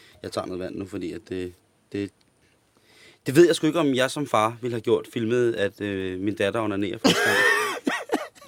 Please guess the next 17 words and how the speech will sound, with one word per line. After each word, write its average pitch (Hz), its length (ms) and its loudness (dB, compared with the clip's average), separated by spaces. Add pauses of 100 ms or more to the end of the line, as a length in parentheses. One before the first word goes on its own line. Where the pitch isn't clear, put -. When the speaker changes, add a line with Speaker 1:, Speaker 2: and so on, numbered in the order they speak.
(560)
Speaker 2:
Ja, 165 120 4 (180)
det 151 120 -8
skal - 340 -4
man 156 140 0
sgu - 160 -10
heller 123 220 -4
ikke. 131 140 -12 (320)
Men - 60 -2
Speaker 1:
Jeg 175 60 8
Speaker 2:
jeg - 80 8
Speaker 1:
havde 135 100 6
Speaker 2:
s- 123 40 4
Speaker 1:
nok 123 140 4
været 131 140 0
mere 113 140 -2
rationel 113 560 0
og 104 260 2